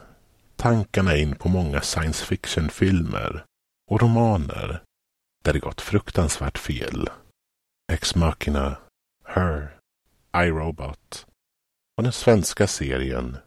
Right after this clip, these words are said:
Äkta människor, som jag starkt kan rekommendera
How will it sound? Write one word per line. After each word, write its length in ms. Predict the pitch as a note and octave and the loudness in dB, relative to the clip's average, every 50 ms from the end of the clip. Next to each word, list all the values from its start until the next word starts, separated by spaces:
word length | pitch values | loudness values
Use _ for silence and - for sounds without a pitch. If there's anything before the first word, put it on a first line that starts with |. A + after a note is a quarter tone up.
| _ _ _ _ _ _ _ _ | _ _ _ _ _ _ _ _
Äkta 380 | - A#2 - - - - E2+ D#2+ | -4 -4 -4 -4 -2 0 0 2
människor, 840 | F2 F#2+ F#2+ E2+ D#2 D#2+ E2 - - - - - G1+ - - - _ _ _ _ _ _ - | 2 2 0 0 0 -2 -4 -4 -6 -8 -8 -8 -10 -12 -14 -20 _ _ _ _ _ _ -10
som 220 | - - F#2+ F2+ | -2 2 4 4
jag 100 | D#2+ D2 | 4 4
starkt 520 | - - - - F#2+ F2 C2+ C2 - - - | 2 0 2 4 4 4 2 -2 -6 -10 -6
kan 140 | - D2 | -4 -2
rekommendera 920 | C#2+ D2 D2 - - F2 F2 E2+ F#2+ - G#2+ G#2 E2+ - - - - - | 0 0 -2 0 0 2 2 2 2 2 2 2 0 0 -2 -2 -4 -4